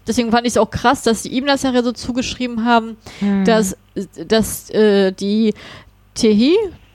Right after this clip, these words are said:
Speaker 1: diese ganze Planung am Ende erfährt durch ihn.
Speaker 2: Mhm.
Speaker 1: Das fand ich, das fand ich schon überraschend vom Drehbuchkniff her. Also ich hab damit nachher fast schon gerechnet gehabt, aber ich fand's krass.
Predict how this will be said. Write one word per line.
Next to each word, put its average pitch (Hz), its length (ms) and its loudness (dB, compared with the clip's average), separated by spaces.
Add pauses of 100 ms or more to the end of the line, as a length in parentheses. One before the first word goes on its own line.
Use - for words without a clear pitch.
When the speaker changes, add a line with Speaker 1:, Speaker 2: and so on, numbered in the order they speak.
(280)
Speaker 1:
diese 226 180 2
ganze 240 420 0
Planung 233 540 0
am - 100 -2
Ende 214 360 0 (220)
erfährt 233 720 0
durch 208 160 -6
ihn. 220 260 0 (320)
Speaker 2:
Mhm. 202 340 2
Speaker 1:
Das 196 140 0
fand 254 160 2
ich, - 240 -4
das 247 160 0
fand 269 160 0
ich 262 120 -4
schon 240 260 -8
überraschend 220 460 0
vom 214 160 -6
Drehbuchkniff 196 720 -2
her. 160 160 0
Also 170 140 -4
ich 214 100 -2
hab 240 100 -2
damit 254 220 -2
nachher 240 200 0
fast 247 180 -2
schon 233 100 -8
gerechnet 208 460 0
gehabt, 285 260 0
aber 202 160 -2
ich 233 80 -4
fand's 226 300 -6
krass. - 320 -4